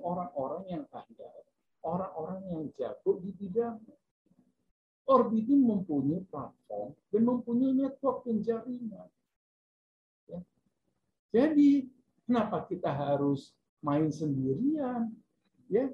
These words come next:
kan you are not alone di sini. Kita ada kawan, ada mitra, ada Orbitin. Ayo kolaborasi. Salah satunya dengan Orbitin kita berkolaborasi. Ya.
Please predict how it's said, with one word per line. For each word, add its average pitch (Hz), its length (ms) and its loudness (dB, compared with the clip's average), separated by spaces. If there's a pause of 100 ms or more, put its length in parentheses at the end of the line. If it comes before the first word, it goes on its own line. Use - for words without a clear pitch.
(800)
kan 294 160 4
you 196 160 8
are 180 160 4
not 175 240 2
alone 165 480 2 (160)
di 139 120 2
sini. 147 440 2 (320)
Kita 226 320 -4
ada 143 240 -2
kawan, 202 560 -4 (320)
ada 113 320 -4
mitra, 190 560 -6 (240)
ada - 320 -8
Orbitin. 196 720 -6 (720)
Ayo 240 400 0
kolaborasi. 131 1040 -4 (960)
Salah 311 320 -2
satunya 254 560 0 (640)
dengan 131 300 -2 (100)
Orbitin 131 560 -4
kita 131 240 -8
berkolaborasi. 113 920 -10 (600)
Ya. 139 160 -8